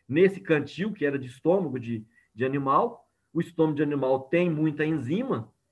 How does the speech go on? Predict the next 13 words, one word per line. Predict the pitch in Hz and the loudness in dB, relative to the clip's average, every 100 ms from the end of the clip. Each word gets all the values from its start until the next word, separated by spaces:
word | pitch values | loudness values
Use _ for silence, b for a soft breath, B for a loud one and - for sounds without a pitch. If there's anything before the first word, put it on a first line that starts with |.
| _ - | _ -10
ele | 139 | -8
colocou | 143 175 180 185 | -2 0 2 4
o | 185 | 6
leite | 160 170 175 | 6 2 0
ali, | 208 175 240 269 b b b | -4 -4 -8 -10 b b b
ao | - 180 220 | 0 4 4
andar, | 202 156 160 269 - - _ - _ _ - | 4 4 2 0 -4 -16 _ -20 _ _ -20
aquele | - 180 160 123 - | -4 -2 -2 -8 -4
leite | 139 151 143 143 - - | 0 0 -2 -6 -16 -20
co-, | - 143 - | -14 -14 -6
é, | 123 120 123 | -4 0 -2
é, | |
talhou | 113 170 180 175 220 269 - | 0 2 4 6 6 6 0